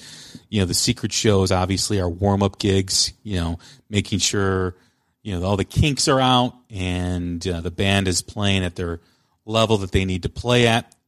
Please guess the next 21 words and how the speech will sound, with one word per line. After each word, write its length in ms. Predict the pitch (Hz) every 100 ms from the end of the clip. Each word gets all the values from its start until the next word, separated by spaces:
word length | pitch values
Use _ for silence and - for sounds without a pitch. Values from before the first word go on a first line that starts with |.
| _
and 600 | 98 90 90 90 90 90
they 100 | 95
certainly 360 | - 147 127 110
did. 320 | 101 87 80 _ _ _ _ _
Uh, 320 | 101 95 95
the 120 | 95 104
musicianship 840 | 107 98 120 - 107 - 110 -
was 140 | 95
great. 440 | - 104 98 95 - _ _ _ _ _ _ -
And, 640 | 92 92 90 90 90 92
you 120 | 98
know, 160 | 95 95
for 160 | - 110
those 260 | 113 117
expecting, 640 | 113 - - 123 - 117 104
again, 420 | 101 110 110 107
like 160 | 101
I 60 | 101
said 320 | - 110 104
in 120 | 98
the 320 | 95 95 95